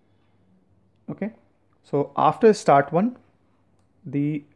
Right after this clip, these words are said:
nodes of start two linked list will come. So this is what the concatenation is.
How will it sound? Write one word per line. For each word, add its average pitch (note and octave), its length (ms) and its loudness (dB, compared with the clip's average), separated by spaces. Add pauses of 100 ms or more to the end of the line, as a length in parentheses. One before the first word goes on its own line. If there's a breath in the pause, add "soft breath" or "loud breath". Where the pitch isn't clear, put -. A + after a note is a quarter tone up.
(140)
nodes D#3 460 -4
of D3+ 280 0
start D3 420 -2
two D3 100 -2
linked B2 200 -6
list B2 180 -8
will A2+ 100 -10
come. C3 240 -12 (1400)
So - 160 -8
this E3+ 180 -8
is F#3+ 180 -10
what D3 240 -4
the - 60 -6
concatenation - 720 -10
is. - 260 -18